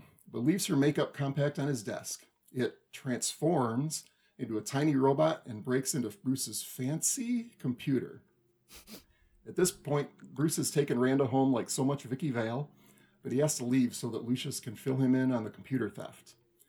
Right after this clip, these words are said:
Bruce, of course, keeps all of his company's real files at home, which seems like something he would have mentioned to someone who does whatever Lucius does. So Hardak overhears this through the makeup robot and then calls Randa while Bruce is out of the room.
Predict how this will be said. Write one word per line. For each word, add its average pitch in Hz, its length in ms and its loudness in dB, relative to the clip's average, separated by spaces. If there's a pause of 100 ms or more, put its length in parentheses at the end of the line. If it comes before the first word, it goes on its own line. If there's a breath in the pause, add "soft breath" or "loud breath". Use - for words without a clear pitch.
(300)
Bruce, 196 220 2
of 147 120 -4
course, 147 280 4
keeps - 320 -2
all 180 160 2
of 175 60 0
his 135 140 0
company's 127 400 0
real 120 420 2
files 113 360 -4
at 110 80 -12
home, 117 420 -4 (420)
which - 140 -8
seems 240 200 -4
like 180 140 0
something 175 360 -2
he 147 100 2
would 160 160 2
have 147 80 0
mentioned 139 340 0
to 110 60 -4
someone 120 360 0
who 104 100 -8
does 107 220 -2
whatever 107 260 -2
Lucius 113 360 -6
does. 110 380 -10 (800)
So - 160 -8
Hardak 151 480 2
overhears 139 480 0
this 139 200 -2
through 131 180 -4
the 117 80 -2
makeup 127 320 -2
robot 131 380 2
and 120 80 -10
then 110 100 -8
calls 113 300 -6
Randa 127 280 2
while 101 140 -2
Bruce 120 240 -2
is 107 100 -8
out 120 120 0
of 120 60 0
the 123 80 -2
room. 110 320 -8